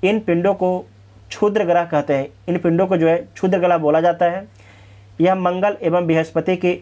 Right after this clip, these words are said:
कक्षाओं के बीच पाए जाते हैं। वैज्ञानिकों के अनुसार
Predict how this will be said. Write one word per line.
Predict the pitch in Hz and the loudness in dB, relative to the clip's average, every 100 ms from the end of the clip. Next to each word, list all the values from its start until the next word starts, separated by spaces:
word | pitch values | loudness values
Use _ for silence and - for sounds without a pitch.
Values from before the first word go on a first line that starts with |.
| - | -2
कक्षाओं | 156 - 160 170 | -4 -2 -4 -2
के | 170 | -4
बीच | 151 156 160 | -2 -2 -4
पाए | - - 147 160 | -10 -2 0 2
जाते | 165 170 165 | -2 -2 -4
हैं। | 180 220 - - - - - 147 | -6 -14 -20 -20 -20 -20 -10 -2
वैज्ञानिकों | 170 175 180 185 220 | -2 0 -2 -2 -2
के | 220 | -2
अनुसार | 202 175 175 170 165 | -2 -2 0 0 0